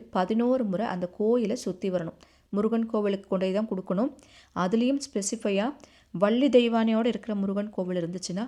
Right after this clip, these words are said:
அங்க கொண்டு போய் கொடுக்க பாருங்க. இல்லாத பட்சத்துக்கு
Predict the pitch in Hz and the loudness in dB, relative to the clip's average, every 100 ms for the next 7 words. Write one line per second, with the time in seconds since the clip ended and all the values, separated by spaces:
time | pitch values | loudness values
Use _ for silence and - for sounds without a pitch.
0 | - - 175 214 254 254 196 214 208 180 | -10 -8 -4 -2 -2 -2 -2 -4 -4 -6
1 | 180 180 170 170 190 - - - - - | -6 -4 -4 -2 -4 -4 -10 -10 -10 -6
2 | 190 214 240 254 277 240 233 226 226 | 0 4 6 4 4 0 -2 -4 -2